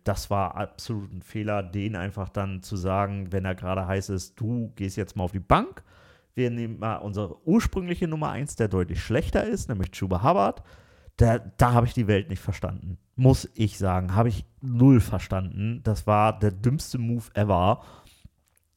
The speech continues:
Ansonsten Bryce Young, er versucht's.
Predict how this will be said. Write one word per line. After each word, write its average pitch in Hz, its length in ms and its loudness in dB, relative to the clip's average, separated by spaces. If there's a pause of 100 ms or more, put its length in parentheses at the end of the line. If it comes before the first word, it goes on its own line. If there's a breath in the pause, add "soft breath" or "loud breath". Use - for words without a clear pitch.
(100)
Ansonsten 120 580 2
Bryce 104 380 2
Young, 120 400 -2 (160)
er 101 140 2
versucht's. 117 800 0